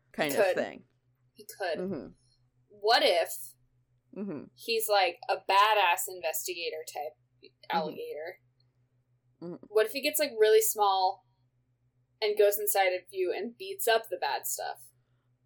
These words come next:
Speaker 1: Okay,
Speaker 2: Like,
Speaker 1: so, like, he kind
Speaker 2: like,
Speaker 1: of,
Speaker 2: he
Speaker 1: like,
Speaker 2: aids
Speaker 1: Honey,
Speaker 2: you on
Speaker 1: I
Speaker 2: a
Speaker 1: Sh-,
Speaker 2: molecular level.
Speaker 1: he, like, Honey, I Shr-, I Shrunk the Kid, Kids himself.
Speaker 2: Yeah.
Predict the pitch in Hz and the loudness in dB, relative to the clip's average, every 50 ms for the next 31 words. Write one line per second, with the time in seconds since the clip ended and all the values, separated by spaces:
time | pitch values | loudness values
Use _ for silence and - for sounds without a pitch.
0 | _ _ _ _ - 220 - - - 233 185 165 160 160 170 202 190 196 208 240 | _ _ _ _ -10 -10 -10 -8 -2 0 2 2 4 4 4 2 2 2 0 0
1 | 208 202 202 202 196 202 - 254 196 - - 220 208 208 226 240 214 202 190 - | 4 6 6 6 6 4 2 -2 4 6 8 8 8 8 6 8 10 10 10 10
2 | 240 240 240 220 226 220 220 214 202 196 196 196 208 226 240 254 - 233 214 196 | 8 8 6 8 8 8 10 10 8 8 6 6 6 6 6 4 4 4 4 4
3 | 190 180 170 151 151 143 - - 76 - 262 262 _ _ _ _ _ _ _ _ | 4 2 2 0 -4 -6 -6 -6 -8 -8 -8 -8 _ _ _ _ _ _ _ _
4 | _ _ _ - 220 220 214 202 202 202 196 190 190 202 233 233 220 226 226 220 | _ _ _ -8 -2 2 4 6 8 8 8 8 4 2 0 2 2 2 4 4
5 | 214 202 208 - - - 214 196 - - - 196 196 196 - 233 196 180 - 185 | 6 6 4 4 0 -4 -4 -6 -2 2 4 4 4 4 2 0 0 0 0 -2
6 | 180 - - 233 214 208 196 185 - - _ _ _ - 240 233 185 170 165 156 | -2 2 4 4 6 6 6 4 2 0 _ _ _ 0 2 2 2 0 -4 -6
7 | 165 - 170 147 113 95 - - - - - - - - _ _ _ - 269 254 | -4 -2 0 0 0 -2 -4 -6 -10 -14 -14 -14 -16 -18 _ _ _ 0 2 2
8 | 208 - | 4 2